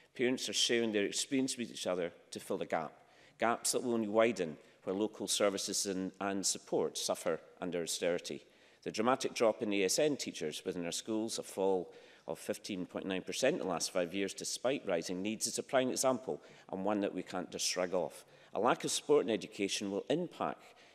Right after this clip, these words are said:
uh, children with Downs now and also in later life.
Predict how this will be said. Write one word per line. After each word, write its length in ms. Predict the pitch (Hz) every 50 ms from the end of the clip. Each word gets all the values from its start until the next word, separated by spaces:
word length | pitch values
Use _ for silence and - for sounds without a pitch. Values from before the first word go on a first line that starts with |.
| _ -
uh, 80 | - 87
children 340 | - - - 104 101 92 95
with 140 | 95 87 -
Downs 340 | 98 98 95 92 92 92 110
now 320 | 98 98 95 95 95 87 - - - - - _ _
and 220 | 90 87 90 87 - -
also 360 | 95 95 87 - - 95 87 -
in 140 | 85 90 85
later 260 | 92 87 - - 78
life. 380 | 85 85 82 71 - - -